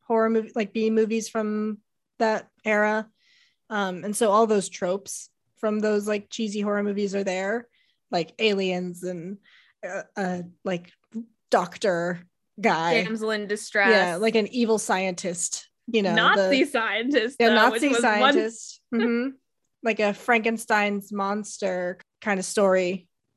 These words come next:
Speaker 2: Like, I have so many thoughts about this movie, but it is hard to, like, get it all out. Like,
Speaker 1: Mm.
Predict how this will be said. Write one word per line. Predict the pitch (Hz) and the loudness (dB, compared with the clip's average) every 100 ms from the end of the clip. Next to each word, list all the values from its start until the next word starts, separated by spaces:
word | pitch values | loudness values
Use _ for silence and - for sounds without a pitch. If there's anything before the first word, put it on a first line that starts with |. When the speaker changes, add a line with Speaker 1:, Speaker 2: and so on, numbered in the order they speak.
| _ | _
Speaker 2:
Like, | 226 220 | -6 -2
I | 226 | -2
have | 226 | -2
so | - 247 | -4 -4
many | 247 247 | -4 -6
thoughts | 233 208 208 | -6 -6 -6
about | 220 208 | -4 -4
this | 220 226 | -4 -8
movie, | 208 202 | -6 -6
but | 180 175 | -4 -2
it | 202 | 0
is | 202 208 | -2 -2
hard | 202 | -2
to, | 196 | 0
like, | 190 | -2
get | 208 190 | 0 0
it | 196 | 2
all | 185 | 0
out. | 160 180 202 226 | 0 0 -2 -2
Like, | 233 214 - 233 | -2 -4 -4 -4
Speaker 1:
Mm. | 214 202 | -4 -4